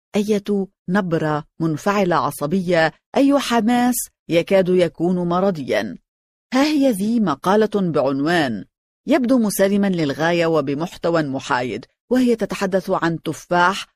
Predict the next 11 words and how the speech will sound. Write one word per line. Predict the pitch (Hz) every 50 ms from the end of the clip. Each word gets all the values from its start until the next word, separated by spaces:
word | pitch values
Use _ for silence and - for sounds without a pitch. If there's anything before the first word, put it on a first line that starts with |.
| _ _ _ -
أنتونوفكا | 185 208 202 190 - 175 151 139 139 156 175 190 202 208 185 180 - 202 185 175 - - 170
الروسي، | 147 151 147 139 - - - - - - - _ _ _ _ _ _ -
ولكن | 143 143 143 151 175 170 - 156 143 139 127
ييغور | 123 131 127 139 160 180 196 208
سيميونيتش | - - 180 165 160 180 214 226 233 226 226 - - -
يبدأها | 185 160 143 151 202 214 160 190 185 170 175 160 160 160 160 170 - _ _ _ _ _ _ _ _ _ -
أودياتور | 226 240 214 220 240 233 226 - - 214 233 233 226 214 196 185 - _ _ _ _ -
ألتيرا | 196 214 262 254 - - 247 233 233 220 220 214 -
بار، | - 208 165 135 113 98 80 - - - _ _ _ _ _ _ _ _ -
وينهيها | 151 180 180 170 170 160 156 143 160 214 226 220 208 202 170 156
بسابينتي | 151 135 - 160 151 147 139 139 135 135 - _ _ _ - - - 170 160 - - 175 160 214 240 254 240 226 - - 208 202 202 196 196